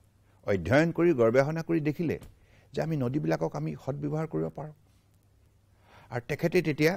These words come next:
দুহেজাৰ ষোল্ল চনত নেশ্যনেল ৱাটাৰৱেজ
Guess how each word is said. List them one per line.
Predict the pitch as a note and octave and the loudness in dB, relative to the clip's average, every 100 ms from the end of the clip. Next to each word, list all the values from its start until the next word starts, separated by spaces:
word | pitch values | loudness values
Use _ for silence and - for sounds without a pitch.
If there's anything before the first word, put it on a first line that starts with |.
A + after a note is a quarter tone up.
| E3 | -2
দুহেজাৰ | A2 A#2+ C3+ C3 | 0 2 2 2
ষোল্ল | A#2+ B2 C3 | 0 2 0
চনত | A2+ A2+ - _ _ _ _ _ _ _ _ _ _ _ _ _ _ _ _ _ _ _ - | -2 -8 -10 _ _ _ _ _ _ _ _ _ _ _ _ _ _ _ _ _ _ _ -4
নেশ্যনেল | G2+ - C3 A2 | -4 0 2 4
ৱাটাৰৱেজ | G#2 A#2+ A#2+ A#2+ | 4 2 2 0